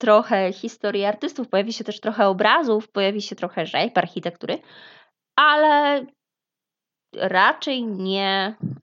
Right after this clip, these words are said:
y, raczej nie omówienia nas-, <laughs> Monalizy i bitwy pod Grunwaldem. Chyba.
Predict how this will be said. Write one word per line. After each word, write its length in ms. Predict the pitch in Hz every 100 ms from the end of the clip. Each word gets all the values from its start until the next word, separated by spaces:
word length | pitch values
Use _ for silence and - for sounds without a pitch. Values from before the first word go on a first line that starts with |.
| -
y, 520 | - 165 165 165 165 190 143 - _ _ _ _ _ _ _ _ _ _ _ _ _ _ _ _ -
raczej 440 | 202 214 233 247
nie 200 | 233 220
omówienia 560 | 214 202 196 202 208 190
nas-, 220 | 190 208 -
<laughs> 160 | 190 208
Monalizy 760 | 240 214 202 196 175 147 139 -
i 680 | 170 156 147 147 143 143 147 - _ _ _ 185
bitwy 280 | 214 -
pod 180 | 160 160
Grunwaldem. 680 | 151 185 180 156 131 127 - - _ _ _ _ _ _ _ _
Chyba. 300 | - 165 -